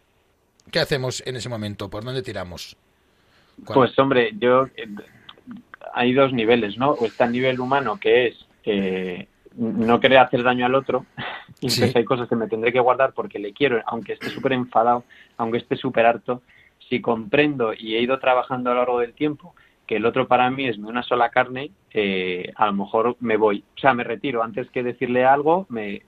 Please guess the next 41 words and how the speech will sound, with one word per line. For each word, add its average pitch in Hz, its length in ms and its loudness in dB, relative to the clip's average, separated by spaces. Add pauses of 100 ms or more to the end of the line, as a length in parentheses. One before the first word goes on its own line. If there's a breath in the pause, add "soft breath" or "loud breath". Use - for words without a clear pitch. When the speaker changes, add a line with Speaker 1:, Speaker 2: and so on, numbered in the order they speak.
(180)
Speaker 2:
es - 80 -20
como 110 240 -8
que 117 200 4
doy 110 180 0
un 113 80 -10
paso - 220 0
atrás, 98 300 -2
¿no? - 120 -16 (840 soft breath)
Por, 117 200 2
por 123 160 2
el 113 140 2
respeto 127 500 0
que, 156 320 2
que 120 80 0
en 107 100 -2
el 104 140 -6
fondo, 143 400 2
que 123 120 0
es 110 100 -4
lo 127 140 -2
que 117 120 0
es 104 140 -2
la 110 100 2
base 107 240 -2
de 92 100 -4
todo, 135 320 0
que - 80 -10
es 101 120 -14
el, 107 240 -4
el 101 200 -2
respeto 101 480 2
que 123 120 4
prometí 123 340 2
el 123 80 4
de 127 140 6
la 123 100 8
boda, 127 240 4
aquí 139 220 0
también 143 300 -2
se 101 180 -8
debe. 135 260 0